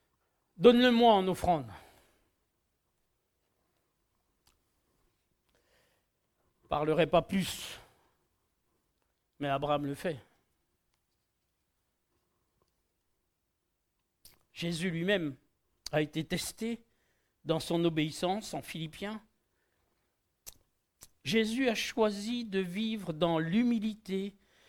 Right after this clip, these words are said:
et s'est montré obéissant jusqu'à la mort. C'est pourquoi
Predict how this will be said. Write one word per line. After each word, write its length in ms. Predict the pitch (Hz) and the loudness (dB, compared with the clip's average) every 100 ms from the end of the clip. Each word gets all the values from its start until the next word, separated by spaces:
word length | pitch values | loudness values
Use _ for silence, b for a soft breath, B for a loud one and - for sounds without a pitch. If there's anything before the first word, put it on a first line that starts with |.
| b b | b b
et 100 | 185 | -4
s'est 220 | - 190 | 0 2
montré 480 | 214 233 - 208 196 | 4 2 0 -2 0
obéissant 760 | 214 208 220 202 196 - 170 160 | 0 0 -2 -4 -4 -2 -2 -2
jusqu'à 480 | 143 220 - - 170 | -6 -10 -8 -4 -2
la 100 | 143 | -2
mort. 720 | 143 143 156 196 196 - - _ _ _ _ _ _ - | -2 -4 -4 -6 -10 -16 -20 _ _ _ _ _ _ -12
C'est 300 | - 269 240 | -6 -4 -4
pourquoi 460 | 208 - - - | -8 -12 -14 -16